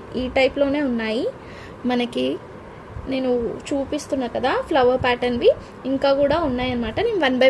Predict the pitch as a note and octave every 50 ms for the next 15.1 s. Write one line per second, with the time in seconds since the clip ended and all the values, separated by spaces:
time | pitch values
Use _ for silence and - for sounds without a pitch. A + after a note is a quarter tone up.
0 | C#4 C#4+ C4+ B3+ A#3 A#3+ C4+ B3 B3+ A#3+ A3+ - A#3+ - - D4 F#4 F#4+ D4+ -
1 | - B3 A#3+ A#3+ A#3+ C4+ C#4 C#4 B3 A#3+ - A#3+ A3+ - E4 E4 - - D#4 C4+
2 | B3+ C4 C#4+ D#4 D#4 C#4 B3 B3+ B3+ C4+ B3+ - - C4 C4 C#4 D4 C#4+ C4 A3+
3 | A3+ A#3+ A3+ A3+ A3+ A3+ A3 A#3+ A#3 - B3 A3+ A3 A#3 B3+ B3+ A#3+ A3 G#3+ -
4 | G#3+ G#3+ A3+ G#3 - - G3 G#3 G#3 - A3+ G#3+ - - - - - - - -
5 | - - - - - - - - - - - - - - - - - - - -
6 | - - - - - - - - - - - - - - - - - - - -
7 | - - C4 C4+ B3+ C#4+ D#4 D#4 D4+ C4 B3 B3 - B3+ B3+ B3 A#3 A3+ A3 A3
8 | A3+ A3 A3 A3 - B3+ C#4 - C#4 A#3 A3 A3 A3 A#3+ B3 A#3 - - - -
9 | - - - - B3 - - - - - - - C#4 F#4 - - - - - -
10 | - - - - - - - - - - - - - - - - - - - -
11 | - - C#4 C#4 C#4+ C#4+ C#4+ C#4 D4 D4+ C#4+ C#4 - - - D4 C#4+ C#4 C#4+ D4+
12 | D#4 D#4 D#4+ D#4+ C#4+ C#4 C4 C4 C#4+ C#4 C#4 C4+ C4 C#4 - - D4+ C4 A3 -
13 | C4+ C4+ - - - C4+ C4 B3+ B3 C4+ C4 C4 B3+ A#3+ A3+ A3 A#3 B3 A#3+ B3
14 | - - A#2 - - - B2 A#2+ A#2 A#2 A#2+ A#2+ A#2 A#2+ - B2 - - - F#4+
15 | C5